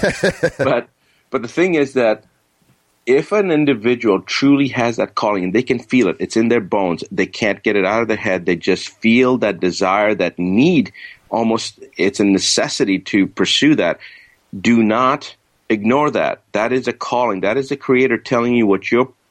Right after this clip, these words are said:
Speaker 2: plan on this planet Earth is. That is your plan that He has for you. That I believe that the universal consciousness, God,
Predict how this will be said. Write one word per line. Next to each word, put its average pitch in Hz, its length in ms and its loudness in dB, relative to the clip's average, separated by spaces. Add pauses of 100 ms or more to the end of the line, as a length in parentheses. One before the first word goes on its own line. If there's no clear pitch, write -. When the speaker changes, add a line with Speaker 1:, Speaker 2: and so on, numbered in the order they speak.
(120)
Speaker 2:
plan 120 460 -2
on 101 140 0
this 104 180 0
planet 98 460 -2
Earth 95 240 2
is. 101 240 2
That 92 260 -2
is 101 260 -2
your 120 440 2 (560)
plan 131 320 0
that 107 80 0
He 113 200 2
has 107 280 0
for 107 220 0
you. 101 220 2
That 90 160 -2
I 101 120 -2
believe 101 240 -2
that 92 100 -4
the 92 100 -2
universal 110 440 -2
consciousness, 110 580 -4
God, 98 420 0